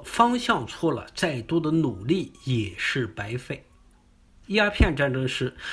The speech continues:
林则徐来到广东布防，但是他完全不了解英国人，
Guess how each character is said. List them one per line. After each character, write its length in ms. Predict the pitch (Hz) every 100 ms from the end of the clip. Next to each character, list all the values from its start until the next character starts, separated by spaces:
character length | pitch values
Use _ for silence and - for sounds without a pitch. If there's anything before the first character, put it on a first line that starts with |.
| -
林 260 | 180 233 240
则 240 | 254 247
徐 320 | 247 - 165
来 180 | 139 135
到 160 | 151 139
广 240 | 127 104
东 160 | 143 143
布 160 | 165
防， 240 | 123 120 - -
但 160 | 196 160
是 240 | - 151
他 240 | - 190 - 147
完 240 | 175 220
全 180 | - 175
不 200 | 185 208
了 280 | 131 120 196
解 160 | - 135
英 240 | 104 131
国 140 | 135 117
人， 180 | 110